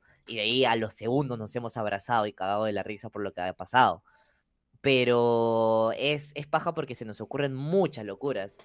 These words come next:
Yo me acuerdo de una locura que fue que estábamos aburridos y el chamo cumplía años.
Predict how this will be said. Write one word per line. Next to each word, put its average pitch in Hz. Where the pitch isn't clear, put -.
Yo 135
me 143
acuerdo 151
de 151
una 151
locura 147
que 104
fue 151
que 165
estábamos 160
aburridos 147
y 135
el 123
chamo 147
cumplía 113
años. 104